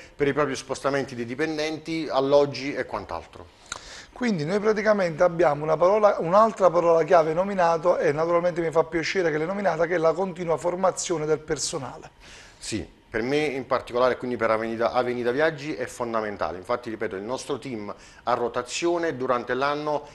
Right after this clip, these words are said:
Speaker 1: è in giro per il mondo. Solo andando in giro per il mondo noi in primis possiamo raccontare le emozioni e soprattutto garantire al nostra, alla nostra platea un servizio di, e un prodotto di livello.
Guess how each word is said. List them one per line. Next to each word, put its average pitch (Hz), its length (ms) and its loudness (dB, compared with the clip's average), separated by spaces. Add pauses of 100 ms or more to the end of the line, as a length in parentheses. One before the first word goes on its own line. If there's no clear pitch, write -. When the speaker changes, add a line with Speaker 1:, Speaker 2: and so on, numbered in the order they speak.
(120)
Speaker 1:
è 131 80 -12
in 127 100 -6
giro 120 240 -6
per 104 100 -2
il 95 80 -6
mondo. 87 420 -10 (400)
Solo 180 300 2
andando 160 320 4
in 143 80 -4
giro 143 320 2
per 127 120 -4
il 135 60 -2
mondo 107 360 -4
noi 127 520 0
in 127 120 -8
primis 160 460 -6
possiamo 131 360 -4
raccontare 123 640 2
le 113 80 -2
emozioni 170 500 -2
e 156 40 -4
soprattutto 131 680 -4
garantire 120 680 -2 (240)
al 123 140 2
nostra, 127 760 4
alla 117 160 0
nostra 131 260 -2
platea 135 540 2 (220)
un 131 100 -12
servizio 120 420 -6
di, 113 560 -6
e 139 60 -6
un 131 60 -6
prodotto 117 280 -8
di 104 100 -8
livello. 82 500 -8